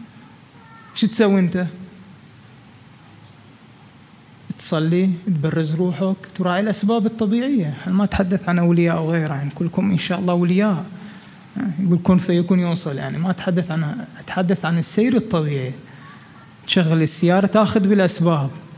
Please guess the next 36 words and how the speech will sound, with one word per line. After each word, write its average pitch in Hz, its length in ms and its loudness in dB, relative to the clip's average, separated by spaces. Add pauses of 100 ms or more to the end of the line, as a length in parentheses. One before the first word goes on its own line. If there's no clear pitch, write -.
(100)
وت-، 208 300 0
وتصل 202 420 4
إلى 185 240 4
هنا. 135 380 -2 (120)
إذا 196 180 4
أنت 254 140 4
ما 269 180 6
راعيت 220 360 2
الأسباب 175 420 0
توصل، 214 400 2 (560)
تقعد 214 240 4
في 208 100 4
البيت: 202 400 4
"إن 190 80 0
شاء 196 160 0
الله 190 100 4
بوصل 175 380 2
الحين، 147 280 -6
إن 147 80 -6
شاء 185 140 -2
الله 180 100 2
بوصل". 160 360 0
يصير؟ 196 260 2 (640)
ما 320 60 -6
بتوصل. - 340 -6 (600)
من 220 160 2
هنا 233 180 4
إلى 269 200 2
يوم 208 180 6
القيامة 180 400 2
ما 370 40 2
بتوصل. 285 500 0 (220)
أنت 302 260 4
لم 254 260 6
تراعي 226 720 4 (1200)
الأسباب، 294 500 0